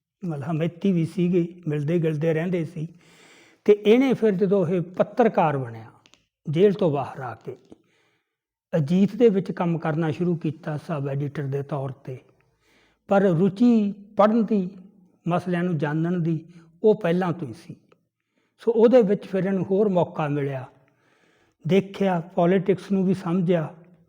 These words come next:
ਸਾਰਾ ਕੁਛ, ਬੜੇ ਵਰਤਾਰੇ ਸਮਝੇ। ਫਿਰ ਅਖੀਰ ਨੂੰ ਪਰਿਵਾਰ ਸਮੇਤ ਇਹ ਪ੍ਰਵਾਸ ਕਰ ਗਏ ਅੰ-, ਇੰਗਲੈਂਡ। ਇਹ ਸ਼ਾਇਦ ਦੋ ਕੁ ਹਜ਼ਾਰ ਦੇ ਨੇੜੇ ਦੀ ਗੱਲ ਹੈ, ਅੱਜ ਤੋਂ ਪੱਚੀ ਕੁ ਸਾਲ ਪਹਿਲਾਂ।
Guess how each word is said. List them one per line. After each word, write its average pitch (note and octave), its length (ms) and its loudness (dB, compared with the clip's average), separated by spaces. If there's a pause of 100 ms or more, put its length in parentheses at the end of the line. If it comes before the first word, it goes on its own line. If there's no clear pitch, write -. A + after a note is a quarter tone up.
(120)
ਸਾਰਾ F3 260 -2
ਕੁਛ, - 400 -8 (100)
ਬੜੇ E3 140 -2
ਵਰਤਾਰੇ E3 540 -2
ਸਮਝੇ। E3 480 -6 (640)
ਫਿਰ A3 320 4
ਅਖੀਰ G#3+ 380 2
ਨੂੰ A3 140 4
ਪਰਿਵਾਰ F3 480 2
ਸਮੇਤ D#3 600 -2 (800)
ਇਹ G3 400 4 (300)
ਪ੍ਰਵਾਸ E3+ 440 0 (100)
ਕਰ D3+ 160 -2
ਗਏ D3+ 400 -2
ਅੰ-, F#3+ 120 -4 (680)
ਇੰਗਲੈਂਡ। C3+ 500 -2 (1080)
ਇਹ A3 200 6
ਸ਼ਾਇਦ E3+ 380 -2
ਦੋ D#3+ 240 0
ਕੁ E3 140 -4
ਹਜ਼ਾਰ D3+ 340 -4
ਦੇ C#3 160 -8
ਨੇੜੇ C#3 300 -4
ਦੀ C3 200 -8
ਗੱਲ B2+ 260 -12
ਹੈ, B2+ 160 -20 (120)
ਅੱਜ C#3 100 -8
ਤੋਂ D3 160 -12
ਪੱਚੀ F3 320 -8
ਕੁ - 100 -14
ਸਾਲ C3 240 -10
ਪਹਿਲਾਂ। D3 380 -10